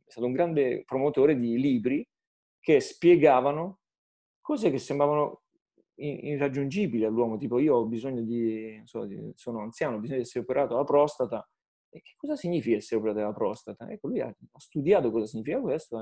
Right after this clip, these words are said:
eh, e attraverso dei libri, Video Explain,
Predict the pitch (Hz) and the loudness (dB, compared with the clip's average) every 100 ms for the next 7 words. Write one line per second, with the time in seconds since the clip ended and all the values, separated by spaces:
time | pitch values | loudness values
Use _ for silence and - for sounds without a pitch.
0 | 113 _ _ _ _ _ - - - 156 | -12 _ _ _ _ _ -14 -12 -4 -4
1 | 180 127 143 170 120 107 107 107 110 110 | 0 0 2 0 -2 -2 -4 -6 -10 -8
2 | 120 196 247 - - - 247 117 107 160 | -4 0 2 0 -4 -2 0 0 -6 -10